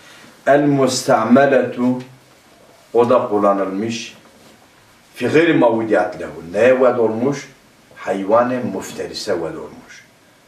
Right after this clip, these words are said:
Gay-, onun gayrisine kullanılmış nedir? Racülen şüccadır. Niye onun gayrisine kullanılmış? Li alakatin,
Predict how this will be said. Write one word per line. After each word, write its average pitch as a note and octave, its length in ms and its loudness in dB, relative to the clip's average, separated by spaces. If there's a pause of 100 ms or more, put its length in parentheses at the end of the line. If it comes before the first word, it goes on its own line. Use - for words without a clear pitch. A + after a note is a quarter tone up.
(240)
Gay-, D3 320 4
onun C#3 240 4
gayrisine B2+ 400 2
kullanılmış A#2 680 0
nedir? B2+ 320 0
Racülen B2+ 440 2
şüccadır. - 840 -6 (1300)
Niye D3 240 4
onun D#3+ 340 2
gayrisine C3 580 2 (100)
kullanılmış? A2 840 0 (760)
Li A2 240 0
alakatin, A#2+ 1120 0